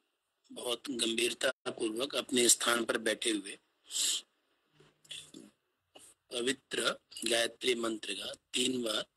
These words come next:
पाठ करेंगे। मेरे साथ मिलकर के स्वर में, स्वर को मिला करके पूर्ण रूप से भावना के साथ में, पूर्ण मणि योग के साथ में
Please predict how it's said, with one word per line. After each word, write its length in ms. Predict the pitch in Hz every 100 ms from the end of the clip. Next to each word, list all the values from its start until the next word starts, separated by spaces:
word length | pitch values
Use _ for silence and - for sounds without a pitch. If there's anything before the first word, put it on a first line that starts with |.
| -
पाठ 200 | 113 110
करेंगे। 500 | - - 87 87 - - - _ _ _ _ -
मेरे 280 | 131 139 147
साथ 440 | - 117 127 -
मिलकर 400 | 117 107 - -
के 200 | 101 - - _ _ - - - _ _ _ _ _ _
स्वर 380 | - - 131 135
में, 260 | 139 143 - - -
स्वर 300 | - - 127
को 220 | 127 151 135
मिला 280 | 120 117
करके 420 | 120 - 110 - -
पूर्ण 680 | - - _ _ _ 151 151 143
रूप 140 | 143 -
से 260 | - 151
भावना 480 | 135 120 120 131 139
के 160 | - 127
साथ 380 | - 107 104
में, 180 | 117 - - - _ _ _ _ _ _ -
पूर्ण 180 | 139 143
मणि 320 | 123 135 156
योग 240 | 151 147 143
के 100 | 135
साथ 380 | - 107 98 117
में 140 | -